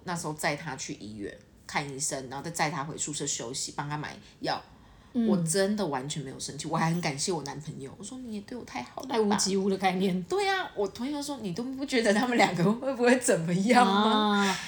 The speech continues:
Speaker 1: 欸，我真的没有这样想到，因为他们觉得为什么我的女生朋友是打给我的男朋友？
Speaker 2: 不是打给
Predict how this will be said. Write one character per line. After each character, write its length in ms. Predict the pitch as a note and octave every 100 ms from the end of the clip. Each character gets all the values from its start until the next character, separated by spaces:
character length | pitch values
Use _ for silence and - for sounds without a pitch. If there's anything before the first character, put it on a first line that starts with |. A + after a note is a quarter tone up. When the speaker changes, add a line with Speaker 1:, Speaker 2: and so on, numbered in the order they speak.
| - -
Speaker 1:
欸， 80 | A3
我 100 | F3+
真 160 | G#3
的 60 | C4+
没 120 | A3
有 100 | F3
这 40 | F#3+
样 100 | G3
想 160 | D#3+
到， 120 | C#3+ -
因 60 |
为 60 | F#4
他 80 | F#4
们 140 | D4+
觉 100 | G#3+
得 80 | G3
为 100 | A#3
什 80 | C4
么 80 | E3
我 60 |
的 80 | D3+
女 140 | D3+
生 160 | G2+ E3
朋 80 | D#3+
友 40 |
是 140 | D3 E3 -
打 240 | E3 D#3 -
给 160 | D#3
我 140 | D#3 -
的 80 | A2
男 140 | - -
朋 140 | E3+ -
友？ 120 | E3 - -
Speaker 2:
不 100 | G#3
是 120 | G#3+
打 160 | A3+ G#3+
给 200 | -